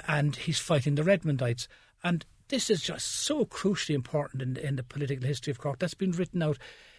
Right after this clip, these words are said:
Like, in my own grandfather's military history bureau statement, most of his bile is reserved not for the British Roundheads, but for the Redmondites. He hates them because he hates the ancient order of Hibernians, their, if you like, their physical force wing, who used to beat people up.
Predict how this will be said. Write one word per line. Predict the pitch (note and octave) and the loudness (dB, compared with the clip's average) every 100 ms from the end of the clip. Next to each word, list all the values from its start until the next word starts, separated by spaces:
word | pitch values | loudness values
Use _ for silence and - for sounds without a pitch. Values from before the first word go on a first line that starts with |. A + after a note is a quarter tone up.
| - | 0
Like, | F3+ | 4
in | F#3 | 6
my | F#3+ A3 | 8 10
own | C4 B3 | 10 8
grandfather's | G3+ F#3+ E3 D#3+ D3+ C3 | 6 4 4 2 2 4
military | D#3 D3+ - C#3+ | 4 2 2 2
history | D#3+ - D3+ | 2 0 0
bureau | C3 D3 C3 | 2 2 2
statement, | - D#3 C#3+ C3 B2 - - - | 0 2 2 2 -2 -2 -18 -4
most | C#4+ F4 - | 0 2 2
of | G#3 | 4
his | D#3+ | 4
bile | C#3 E3+ F3 C#3+ | 6 8 8 8
is | C3+ | 6
reserved | C#3+ B2+ D3+ C3 | 4 4 4 4
not | E3 F#3 | 2 0
for | - | -2
the | D#3+ | -4
British | C3 F3 D#3 - | 0 2 2 2
Roundheads, | C3+ C3 C3 B2 | 2 2 0 2
but | C#3 | 0
for | - | 2
the | D3+ | 2
Redmondites. | E3+ G#3+ G#3+ F#3 D3+ A#2 G#2+ | 4 4 6 4 4 2 2
He | - | -4
hates | D#3+ G#3 A#3 - | 0 2 0 2
them | D#3 B2 B2 - | 2 2 0 -6
because | E3+ - F3 | -4 -2 -2
he | F3+ | -2
hates | - G3+ - | -2 -2 -2
the | F3 | -2
ancient | E3 E3+ D#3+ D#3 | 0 -2 0 0
order | C#3+ | 0
of | C3+ | -2
Hibernians, | C#3+ C#3 D3+ C3+ C3 - - - | -2 0 2 2 0 -4 -14 2
their, | E3 E3+ | 6 6
if | C#3 D#3 | 6 4
you | |
like, | F3 D#3 | 6 6
their | E3+ | 4
physical | D3+ - F#3+ D3 E3 | 4 6 4 4 2
force | E3+ F3+ F#3 D#3+ | 2 2 2 2
wing, | C#3+ B2 G#2+ - - | 2 4 2 -4 -4
who | - | 4
used | F3 - | 4 6
to | D#3+ | 4
beat | F#3 F3 | 4 2
people | - D#3 E3 D#3+ | 2 0 4 4
up. | D3+ | 4